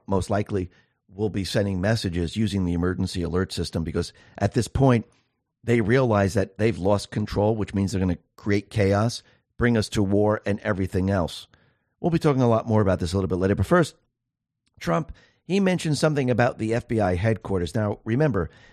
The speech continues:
they wanna remo-, they wanna move the F B I headquarters out of D C. And Trump is saying that they should not move the F B I headquarters out of D C. And this is what he says.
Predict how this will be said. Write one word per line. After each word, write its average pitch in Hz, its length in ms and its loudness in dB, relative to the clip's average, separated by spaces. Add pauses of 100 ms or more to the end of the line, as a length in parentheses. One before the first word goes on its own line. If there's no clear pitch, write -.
they 127 140 2
wanna 170 300 4
remo-, 139 400 0
they 120 120 2
wanna 165 280 2
move 127 300 2
the 110 180 0
F 131 260 -2
B 123 80 2
I 110 140 4
headquarters 101 680 -2
out 104 180 2
of 90 140 -2
D 92 180 -4
C. 90 420 -2 (440)
And 120 160 2
Trump 170 300 2
is 127 120 0
saying 127 340 4
that 107 240 0 (300)
they 120 180 0
should 107 220 0
not 117 320 2
move 98 240 2
the 85 140 -2
F 82 120 -4
B 92 80 -6
I 80 160 -2
headquarters 78 680 -4
out 82 180 0
of 76 60 -6
D 71 60 -12
C. 85 220 -4
And 90 120 -2
this 123 140 -2
is 139 80 -2
what 123 120 0
he 104 60 -2
says. 90 340 -2